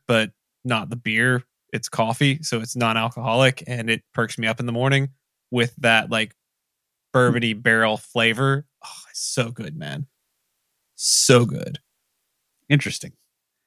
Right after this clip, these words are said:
Speaker 1: Oh, yeah. It is amazing. Like, it's got kind of, like, that sweet vanilla aftertone of, like, barrel-aged. Oh, yes.
Speaker 2: Yeah, I like that peaty flavor. I really like, for scotch, for instance, I, I like
Speaker 1: Mm-hmm.
Speaker 2: Lafroig.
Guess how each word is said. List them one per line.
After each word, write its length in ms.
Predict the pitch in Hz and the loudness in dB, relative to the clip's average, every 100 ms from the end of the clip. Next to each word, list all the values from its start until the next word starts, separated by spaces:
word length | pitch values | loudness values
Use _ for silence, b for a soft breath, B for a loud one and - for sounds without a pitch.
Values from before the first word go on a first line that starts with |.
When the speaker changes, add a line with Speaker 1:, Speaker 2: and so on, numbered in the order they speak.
| - | 4
Speaker 1:
Oh, 240 | 185 139 | 4 6
yeah. 240 | 123 120 - | 4 2 2
It 180 | 165 175 | 2 4
is 140 | 135 | 4
amazing. 800 | 120 107 113 123 113 107 98 160 143 | 2 -2 2 2 4 0 -10 -16 -10
Like, 140 | 131 120 | -6 -4
it's 120 | 120 | 0
got 180 | 151 - | 0 2
kind 140 | 147 | 2
of, 80 | 131 | 2
like, 140 | 113 - | 0 -2
that 200 | 123 113 | -4 -2
sweet 400 | - - 135 135 | -2 0 2 0
vanilla 720 | 131 120 117 117 120 120 127 147 _ | 0 -2 -2 -2 2 2 2 -2 _
aftertone 800 | 113 110 - 127 - 127 131 131 - | -8 -8 -4 -2 0 0 0 -2 -4
of, 140 | 117 | -6
like, 180 | 113 117 _ _ - | -4 -6 _ _ -4
barrel-aged. 720 | 117 117 127 135 143 143 - - _ | 2 4 6 6 6 4 -4 -14 _
Oh, 240 | 127 123 110 - | -2 -2 -2 -10
yes. 480 | - 120 - - - - _ - | -12 -10 -10 -12 -14 -18 _ -4
Speaker 2:
Yeah, 140 | 131 | 2
I 40 | 160 | 6
like 200 | 220 - | 4 4
that 180 | - | -4
peaty 380 | - 151 135 104 | 0 4 4 4
flavor. 640 | 95 - 113 110 101 98 - | -4 -4 -2 -2 -4 -8 -6
I 60 | 139 | 0
really 200 | 143 131 | 2 2
like, 220 | 120 110 110 | 0 -4 -4
for 80 | 117 | -4
scotch, 440 | - - 131 104 | -2 2 2 2
for 100 | - | -2
instance, 300 | 107 - 98 | -8 -8 -8
I, 160 | 107 92 | -6 -4
I 60 | 107 | 0
like 160 | 117 135 | 4 6
Speaker 1:
Mm-hmm. 260 | 135 147 | 6 4
Speaker 2:
Lafroig. 260 | 107 85 | -4 -8